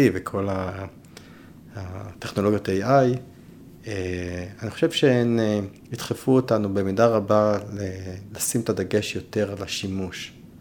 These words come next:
אנחנו פחות צריכים לדעת ולשלוט בכל ה-, אה, לוח הכפל של הידע שלנו,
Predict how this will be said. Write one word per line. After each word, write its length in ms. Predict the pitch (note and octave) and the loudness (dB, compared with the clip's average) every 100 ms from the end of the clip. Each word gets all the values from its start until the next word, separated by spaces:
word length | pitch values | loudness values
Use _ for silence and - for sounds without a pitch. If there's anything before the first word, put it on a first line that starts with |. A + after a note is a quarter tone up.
| - - - - - - - G2+ | -20 -20 -20 -20 -20 -20 -12 -10
אנחנו 360 | F#2+ G2+ F#2+ - | -8 -6 -6 -8
פחות 300 | - - A2 | -6 -4 -2
צריכים 540 | - - A#2+ G#2+ G2 | -4 0 2 2 0
לדעת 680 | G2 - G#2 G2+ F#2 - - - - - - | -2 0 2 4 2 -4 -16 -20 -20 -20 -12
ולשלוט 580 | G2+ - - G#2 A2 G2+ - | -10 -8 -6 0 0 0 -8
בכל 540 | F#2 F#2+ - G2+ G2+ | -14 -14 -8 -4 0
ה-, 420 | G2 F#2+ F#2 F#2+ F2+ A2 | 0 0 -4 -6 -8 -8
אה, 100 | G#2 | -4
לוח 240 | G#2 A#2+ G#2+ | 4 4 4
הכפל 440 | - A2+ - G2+ | -2 -4 0 -2
של 200 | - F#2+ | -2 -4
הידע 300 | F#2+ G#2 G2 | 0 0 0
שלנו, 440 | - G#2 A2 C3+ | -4 -2 0 0